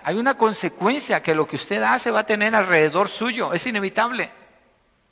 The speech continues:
Entonces dice que, que no deje eso, porque el hombre viejo fue crucificado pegándonos con lo anterior,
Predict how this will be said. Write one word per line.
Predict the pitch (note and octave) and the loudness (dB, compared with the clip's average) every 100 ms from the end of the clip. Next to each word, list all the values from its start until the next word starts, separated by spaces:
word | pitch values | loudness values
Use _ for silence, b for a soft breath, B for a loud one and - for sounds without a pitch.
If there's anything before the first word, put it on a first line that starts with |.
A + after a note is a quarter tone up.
| _ _ _ _ _ _ _ _ _ _ _ _ _ _ _ _ _ _ _ _ _ _ _ _ _ b b b | _ _ _ _ _ _ _ _ _ _ _ _ _ _ _ _ _ _ _ _ _ _ _ _ _ b b b
Entonces | b D#3 D3+ E3 | b -4 -2 0
dice | F3+ - G#3 G3+ - - - - _ _ _ _ _ _ _ _ _ _ _ B B B B B _ _ _ _ _ _ _ | 0 4 2 2 -12 -20 -20 -20 _ _ _ _ _ _ _ _ _ _ _ B B B B B _ _ _ _ _ _ _
que, | - C#3 - _ _ | -8 -8 -8 _ _
que | D#3 | -6
no | C#3 C#3+ F3 | -6 0 2
deje | G#3 G3 G3 D#3 | 4 2 2 0
eso, | D3 E3 | 0 -6
porque | E3 D#3 D3 | -6 -4 -2
el | C#3 | -2
hombre | D#3 E3+ | 0 -2
viejo | D#3+ D#3 | 0 -2
fue | D#3 D3+ | -2 -4
crucificado | F3+ - - - C#3 C#3+ | -4 -8 -10 2 2 2
pegándonos | C#3 B2+ C3+ E3 E3+ | 2 0 0 -4 -6
con | D#3+ | -2
lo | |
anterior, | C#3+ C3 B2+ B2 C3 C#3+ | -2 -4 -2 0 0 -4